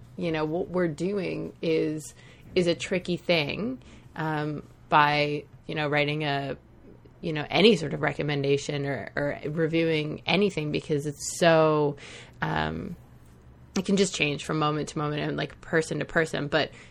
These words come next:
sort of there is this overarching idea of what, you know, of what you wanna say about the, the whiskey or whatever.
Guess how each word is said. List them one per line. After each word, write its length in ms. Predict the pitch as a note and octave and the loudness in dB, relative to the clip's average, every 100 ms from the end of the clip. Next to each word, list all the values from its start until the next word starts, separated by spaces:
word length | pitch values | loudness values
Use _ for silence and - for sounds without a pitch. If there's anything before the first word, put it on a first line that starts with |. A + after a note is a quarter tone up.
| - | -18
sort 240 | - F#3 D#3+ | 0 6 6
of 180 | D3 D#3+ - - | 4 -2 -12 -6
there 260 | E3+ F3 | 4 6
is 160 | F3 D#3+ | 6 4
this 220 | E3 - | 0 0
overarching 800 | - F3 D#3+ - D3 D3+ - D3 | 0 0 2 4 4 2 -4 -6
idea 420 | D3 D3 C#3+ C#3 | -4 -2 -2 -2
of 120 | C#3+ D3+ | -4 -4
what, 280 | D3 C#3+ - - - | 0 0 -2 -18 -14
you 140 | - D#3 | -4 -2
know, 220 | C#3+ - | -2 -4
of 140 | - D#3 | -2 2
what 140 | D#3+ | 4
you 80 | D3 | 4
wanna 180 | D3+ D3 | 2 2
say 240 | - D3+ | 4 6
about 380 | C#3 C3+ C#3 - | 6 4 0 0
the, 560 | D3 C3+ C#3 C#3 C#3 - - - | 0 2 2 2 2 -2 -12 -4
the 100 | D3 | 0
whiskey 440 | D3 - E3 D3 | 0 0 0 0
or 140 | D3 C#3+ | 0 -2
whatever. 440 | D3 D3+ D3 - | 0 0 0 -2